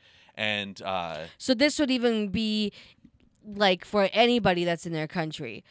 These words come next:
Speaker 2: So, like,
Speaker 1: Yeah,
Speaker 2: if
Speaker 1: whether
Speaker 2: they're
Speaker 1: you're a
Speaker 2: hosting,
Speaker 1: traveler or anything
Speaker 2: so
Speaker 1: like
Speaker 2: they're
Speaker 1: that.
Speaker 2: hosting the Olympics, that's a huge thing because
Speaker 1: Well, they're
Speaker 2: then
Speaker 1: hosting the World Cup, which is a huge thing.
Speaker 2: Right,
Speaker 1: Like,
Speaker 2: so
Speaker 1: there's
Speaker 2: then it's
Speaker 1: people
Speaker 2: like
Speaker 1: from all over the country,
Speaker 2: So then it's like
Speaker 1: world,
Speaker 2: you're
Speaker 1: I mean.
Speaker 2: sitting there with, like, you know, your,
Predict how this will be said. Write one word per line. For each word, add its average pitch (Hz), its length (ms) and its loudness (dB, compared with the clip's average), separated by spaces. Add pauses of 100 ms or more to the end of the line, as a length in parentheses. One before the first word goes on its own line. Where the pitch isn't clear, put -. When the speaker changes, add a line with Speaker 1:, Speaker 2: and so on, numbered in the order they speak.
(160)
Speaker 2:
So, 233 160 4
like, 233 160 8
Speaker 1:
Yeah, 247 60 6
Speaker 2:
if 233 60 4
Speaker 1:
whether 285 120 8
Speaker 2:
they're 294 100 8
Speaker 1:
you're 277 100 6
a 254 140 10
Speaker 2:
hosting, 294 260 6
Speaker 1:
traveler 143 180 2
or 123 40 4
anything 120 180 0
Speaker 2:
so 277 100 2
Speaker 1:
like 240 80 4
Speaker 2:
they're 262 140 8
Speaker 1:
that. 262 60 6
Speaker 2:
hosting 254 460 4
the 240 100 2
Olympics, 254 480 4
that's 285 140 2
a 208 80 2
huge 254 460 -2
thing 302 240 0
because 202 180 -2
Speaker 1:
Well, - 80 6
they're 190 100 8
Speaker 2:
then 233 60 6
Speaker 1:
hosting 180 280 4
the 139 80 0
World 127 240 2
Cup, 147 220 0
which - 140 -8
is - 80 -12
a 104 40 -10
huge 101 320 -8
thing. 104 160 -4
Speaker 2:
Right, 247 200 8
Speaker 1:
Like, 180 80 2
Speaker 2:
so 247 80 4
Speaker 1:
there's 247 100 6
Speaker 2:
then 262 100 6
it's 165 120 2
Speaker 1:
people 247 60 6
Speaker 2:
like 226 100 4
Speaker 1:
from 131 100 -2
all 123 160 2
over 113 160 0
the 101 80 -6
country, - 400 -8
Speaker 2:
So 262 100 0
then 262 200 6
it's 254 140 0
like 233 100 6
Speaker 1:
world, 202 100 2
Speaker 2:
you're 240 80 6
Speaker 1:
I - 40 -2
mean. - 40 -4
Speaker 2:
sitting 247 300 2
there 214 180 4
with, 208 220 0
like, 190 260 0
you 233 60 -2
know, 190 140 0
your, 196 360 0